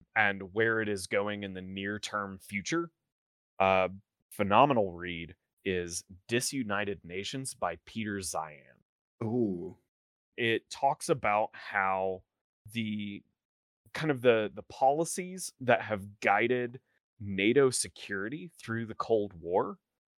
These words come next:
Speaker 1: are now losing steam and losing momentum, and how American policymakers have largely become disinterested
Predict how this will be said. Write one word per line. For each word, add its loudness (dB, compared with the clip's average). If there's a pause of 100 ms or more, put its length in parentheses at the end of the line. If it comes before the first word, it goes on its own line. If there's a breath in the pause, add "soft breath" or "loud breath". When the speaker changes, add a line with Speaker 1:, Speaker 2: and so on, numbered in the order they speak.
(160)
Speaker 1:
are 10
now 4
losing 0
steam -4
and -2
losing 2
momentum, -2 (160)
and 0
how 2 (120)
American 0
policymakers -4
have -2
largely -2
become -4
disinterested -8